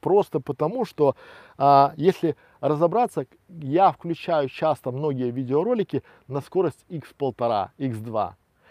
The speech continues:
Если там некачественный звук и какая-нибудь ещё музыкальная композиция громче, чем положено, то это забивает в линейку, и ты выключаешь.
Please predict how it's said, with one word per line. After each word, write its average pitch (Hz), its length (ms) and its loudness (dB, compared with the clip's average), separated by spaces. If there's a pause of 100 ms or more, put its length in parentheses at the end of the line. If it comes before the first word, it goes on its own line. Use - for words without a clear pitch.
(140)
Если 147 200 -6
там 185 220 0
некачественный 180 760 2
звук 165 360 -4
и 131 40 -16
какая-нибудь 156 380 -2
ещё 165 160 -2
музыкальная 156 500 2
композиция 170 640 -4
громче, 143 460 0
чем 127 220 -8
положено, 143 540 0
то 143 180 4
это 147 140 0
забивает 143 600 2
в 127 80 -8
линейку, 147 540 -2 (340)
и 143 160 2
ты 160 140 0
выключаешь. 139 720 -8